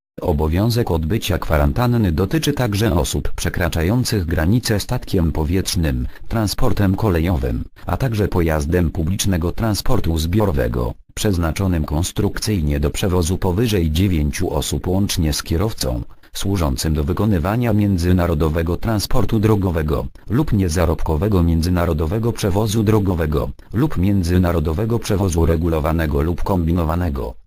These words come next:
pojazdem przeznaczonym konstrukcyjnie powyżej siedmiu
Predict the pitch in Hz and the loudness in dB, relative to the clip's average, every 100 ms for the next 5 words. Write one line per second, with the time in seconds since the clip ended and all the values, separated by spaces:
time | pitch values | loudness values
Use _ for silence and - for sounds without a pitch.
0 | - 92 82 78 73 85 85 - 113 113 | -4 0 2 0 0 0 0 0 0 0
1 | 104 76 67 73 73 87 87 - 98 - | 2 0 0 0 -2 -2 -2 -2 -2 -2
2 | - 90 90 80 117 95 67 82 82 123 | -2 0 0 0 0 0 0 0 0 -2
3 | 85 80 71 | 0 0 0